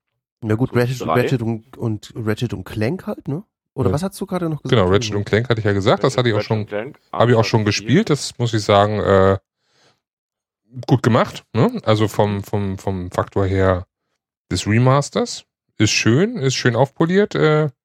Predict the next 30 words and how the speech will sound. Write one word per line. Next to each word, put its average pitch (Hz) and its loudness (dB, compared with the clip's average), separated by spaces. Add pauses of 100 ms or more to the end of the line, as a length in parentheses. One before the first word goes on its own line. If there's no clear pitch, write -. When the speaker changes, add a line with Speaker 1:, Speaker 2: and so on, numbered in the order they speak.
(180)
Speaker 3:
hat 117 -2
mir 104 0
gefallen, 117 0
beziehungsweise 95 -4
gefällt 95 -4
mir 135 2
bisher. 156 -2 (920)
Bin 90 -2
ja 90 0
auch 90 -2
noch 90 -2
dran. 139 -2 (1700)
Speaker 2:
Dann 85 -12
gab's 82 -6
halt 82 -4
noch, 80 -16
äh, 78 -12
Dark 85 -2
Souls 85 -10
drei. 82 -6 (420)
Speaker 3:
Ja. 92 -4 (1400)
Das - -2
Hype-Spiel, 123 2
Speaker 2:
Ja, 117 2
es 107 0
Speaker 3:
was 107 2
ich 107 -8
Speaker 2:
ist, - -18
Speaker 3:
nicht 110 0
verstehe. 87 -2